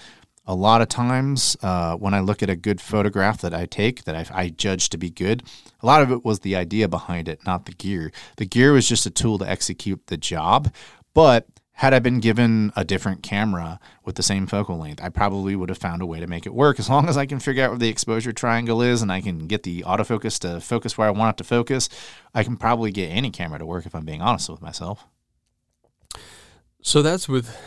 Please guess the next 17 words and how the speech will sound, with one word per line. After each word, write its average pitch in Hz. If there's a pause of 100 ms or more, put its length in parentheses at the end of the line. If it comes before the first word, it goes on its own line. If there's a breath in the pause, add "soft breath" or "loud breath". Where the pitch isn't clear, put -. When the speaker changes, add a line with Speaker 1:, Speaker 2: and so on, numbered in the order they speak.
(280 loud breath)
Speaker 2:
digital 151
photography. 110 (840)
Now, 117 (720)
when 135
it 143
comes 180
to 127
film 151
photography, 113 (160)
you 143
often 147
shoot 135
in 127
tandem, 127
um, 107 (120)
with 135
digital 127